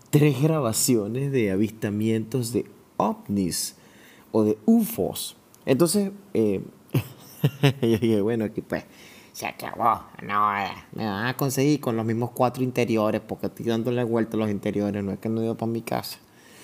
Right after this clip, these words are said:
Bueno, es que, eh, comencemos con lo siguiente, vamos a aclarar aquí qué, qué fue lo que sucedió, porque uno, uno hace su, su investigación, paca, paca, paca, paca.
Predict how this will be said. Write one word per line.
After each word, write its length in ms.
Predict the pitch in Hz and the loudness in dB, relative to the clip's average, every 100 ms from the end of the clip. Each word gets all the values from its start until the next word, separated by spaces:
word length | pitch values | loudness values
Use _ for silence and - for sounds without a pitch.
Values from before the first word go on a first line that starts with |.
| - - - - - - - | -20 -20 -20 -20 -20 -20 -4
Bueno, 240 | 123 113 - | 0 2 2
es 100 | 123 | 2
que, 160 | 127 117 92 - | 4 2 0 -10
eh, 160 | - - | -16 -6
comencemos 420 | - 127 123 143 156 | 0 2 2 -2 0
con 120 | 156 | 0
lo 60 | |
siguiente, 360 | 120 98 87 - | 0 -2 -4 -4
vamos 240 | 95 127 | -4 -2
a 40 | 117 | -4
aclarar 200 | 104 107 | -2 0
aquí 240 | 110 113 104 | 0 0 -2
qué, 140 | - | -6
qué 120 | - | -12
fue 140 | - 107 | -6 -4
lo 60 | |
que 100 | 110 | -4
sucedió, 440 | 98 92 98 131 143 | -2 -2 0 0 -2
porque 160 | 113 | -4
uno, 240 | 104 101 104 - | -4 -2 -6 -8
uno 220 | 120 127 | -6 -4
hace 160 | 165 175 | -4 -4
su, 340 | - 117 101 - | -2 -2 -2 -6
su 120 | - | -6
investigación, 600 | 101 - 90 92 - 87 | -6 -4 -4 -4 -6 -8
paca, 180 | - - | -10 -10
paca, 220 | - - | -10 -10
paca, 200 | - - | -12 -12
paca. 280 | - - | -14 -16